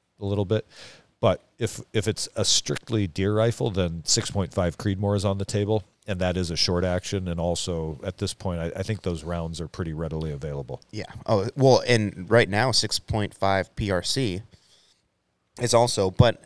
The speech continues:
Speaker 2: if you, have you looked at the ballistics between, uh,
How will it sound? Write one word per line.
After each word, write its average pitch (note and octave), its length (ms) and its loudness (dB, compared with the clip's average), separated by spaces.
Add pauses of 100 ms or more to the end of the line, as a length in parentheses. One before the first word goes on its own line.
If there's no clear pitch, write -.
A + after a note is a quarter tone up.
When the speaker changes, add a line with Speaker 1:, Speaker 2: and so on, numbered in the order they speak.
(240)
Speaker 2:
if C3 180 2
you, C3 120 0
have A#2+ 180 2
you C#3 80 0
looked C3+ 200 0
at D3+ 80 -6
the C#3+ 60 -2
ballistics G2+ 560 -4
between, G2+ 640 -4
uh, F2 440 -6